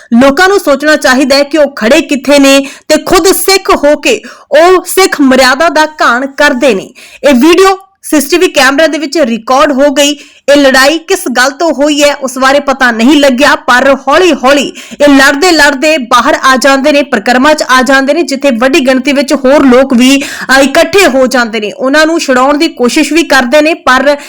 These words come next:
ਇਹ ਫਿਰ ਵੀ ਇੱਕ ਦੂਜੇ ਦੇ ਨਾਲ ਲੜਦੇ ਦਿਖਾਈ ਦਿੰਦੇ ਨੇ, ਇੱਕ ਦੂਜੇ ਦੀਆਂ ਦਸਤਾਰਾਂ ਨੂੰ ਹੱਥ ਪਾ ਲੈਂਦੇ ਨੇ। ਇੱਕ ਵਿਅਕਤੀ ਦੇ ਵੱਲੋਂ ਇੱਕ ਸਿੱਖ ਬਜ਼ੁਰਗ ਦੀ ਦਸਤਾਰ ਨੂੰ ਹੱਥ ਪਾਇਆ ਗਿਆ, ਉਸ ਦੀ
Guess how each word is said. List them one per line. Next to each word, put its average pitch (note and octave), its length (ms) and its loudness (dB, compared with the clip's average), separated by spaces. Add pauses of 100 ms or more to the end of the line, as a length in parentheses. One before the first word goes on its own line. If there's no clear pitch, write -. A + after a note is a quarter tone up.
(160)
ਇਹ E4+ 140 2
ਫਿਰ F#4 300 0
ਵੀ D#4+ 120 -2
ਇੱਕ C4+ 340 -6
ਦੂਜੇ C#4+ 300 0
ਦੇ D4+ 120 0
ਨਾਲ C#4+ 240 2 (100)
ਲੜਦੇ A#3+ 380 -2
ਦਿਖਾਈ A3+ 360 -2
ਦਿੰਦੇ D4 280 0
ਨੇ, D#4+ 100 0
ਇੱਕ B3+ 260 -6
ਦੂਜੇ C4 260 -2
ਦੀਆਂ B3+ 260 0 (360)
ਦਸਤਾਰਾਂ D#4+ 580 0
ਨੂੰ D4 240 -4
ਹੱਥ B3+ 140 -6
ਪਾ A3 220 -2
ਲੈਂਦੇ G#3 280 -4
ਨੇ। G3+ 80 -6
ਇੱਕ B3 260 -8
ਵਿਅਕਤੀ C#4 320 -2
ਦੇ D4+ 100 -2
ਵੱਲੋਂ D#4 340 2
ਇੱਕ C#4 240 -4
ਸਿੱਖ E4+ 340 -2
ਬਜ਼ੁਰਗ B3+ 320 0
ਦੀ C#4+ 180 0
ਦਸਤਾਰ A#3+ 440 0
ਨੂੰ C#4 260 0
ਹੱਥ A#3 140 -2
ਪਾਇਆ C#4 320 0
ਗਿਆ, C#4+ 180 2
ਉਸ C4+ 200 -4
ਦੀ C#4+ 240 -2